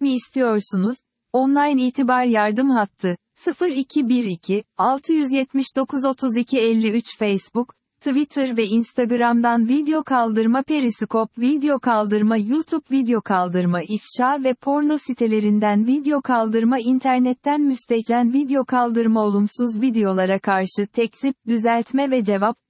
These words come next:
metni yayınlatma, eski sevgili şantajı videolarını kaldırma, Skype şantaj videolarını internetten kaldırma, internetten video kaldırma hizmetine kimler ihtiyaç duymaktadır? YouTube'dan video nasıl kaldırılabilir?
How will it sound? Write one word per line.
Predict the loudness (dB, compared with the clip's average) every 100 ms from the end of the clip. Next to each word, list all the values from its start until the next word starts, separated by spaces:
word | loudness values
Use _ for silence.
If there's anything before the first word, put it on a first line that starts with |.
| -6
metni | -4 -2 0 0
yayınlatma, | 2 2 2 2 0 0 0
eski | -2 -2 -4
sevgili | 0 0 0 0 -2 0
şantajı | -2 0 0 0 0
videolarını | 0 0 0 2 2 0
kaldırma, | 0 0 0 2 2 0
Skype | -2 -2 0 -2 -4 -2
şantaj | 0 2 0 0
videolarını | 0 0 0 0 2 2 0
internetten | 0 0 2 2 2 0 0 0 0
kaldırma, | 0 0 0 0 2
internetten | 2 2 0 2 0 -2 -2 0 2
video | 0 0 -2 0
kaldırma | 0 0 0 0 2
hizmetine | 2 2 2 0 0 0
kimler | 0 2 2 2 0
ihtiyaç | -2 -2 0 -2 -2
duymaktadır? | -2 0 0 -2 -4 -2 -2 -4 _ _ -4
YouTube'dan | -2 -2 -2 0 2 2 2
video | 2 2 2 2
nasıl | 0 -2 -2
kaldırılabilir? | 0 0 0 -2 0 -2 -2 -2 -2 -4